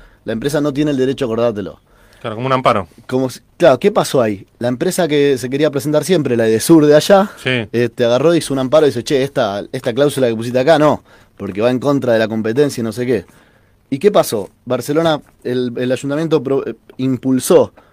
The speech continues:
Speaker 1: una junta de un montón de cooperativas que se presentaron con esa cláusula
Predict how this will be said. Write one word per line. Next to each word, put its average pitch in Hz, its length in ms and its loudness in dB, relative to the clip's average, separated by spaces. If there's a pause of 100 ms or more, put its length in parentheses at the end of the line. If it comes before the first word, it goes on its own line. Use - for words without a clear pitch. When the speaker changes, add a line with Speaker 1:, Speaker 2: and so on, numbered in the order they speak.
(120)
Speaker 1:
una 127 180 -4
junta 139 280 -2
de 123 40 2
un 123 80 -2
montón 139 260 -2
de 151 60 -2
cooperativas 156 540 0
que 127 140 -6
se 123 140 -6
presentaron 135 520 -2
con 139 200 0
esa 165 180 -2
cláusula 170 580 2